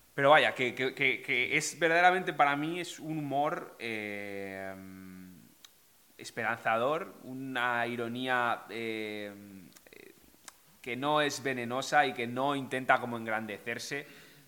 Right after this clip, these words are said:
con lo complicado que es en ese momento histórico en el que como todos vivíamos de alguna manera con el quince eme como en una realidad paralela en el que pensábamos que como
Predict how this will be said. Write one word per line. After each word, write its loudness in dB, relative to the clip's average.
con -2
lo 4
complicado 4
que -2
es -4
en -4
ese -8
momento -6
histórico -6
en -2
el -6
que -8
como -10
todos 0
vivíamos 0
de 4
alguna 2
manera 2
con -2
el -4
quince -6
eme -4
como -4
en -10
una 4
realidad 4
paralela 4
en -4
el -8
que -10
pensábamos -4
que -10
como -10